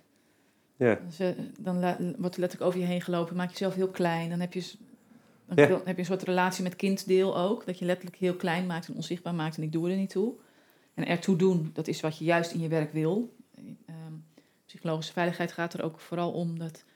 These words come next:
Speaker 2: als je een functie hebt die ertoe doet, dat creëert veiligheid en dat cre-, creëert, eh, een prettige sfeer. Dus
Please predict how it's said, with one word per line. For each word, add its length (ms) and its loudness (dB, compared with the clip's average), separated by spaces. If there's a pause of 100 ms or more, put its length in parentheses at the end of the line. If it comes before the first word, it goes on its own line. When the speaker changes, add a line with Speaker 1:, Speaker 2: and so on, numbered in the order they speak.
(340)
Speaker 2:
als 180 -8
je 120 -4 (280)
een 260 0
functie 340 4
hebt 120 4
die 100 2
ertoe 280 2
doet, 460 -2 (540)
dat 140 -14
creëert 260 0
veiligheid 640 -2
en 140 -6
dat 180 -12
cre-, 220 -14 (240)
creëert, 500 -10
eh, 480 -16
een 100 -8
prettige 360 -8
sfeer. 380 -10 (1200)
Dus 180 -6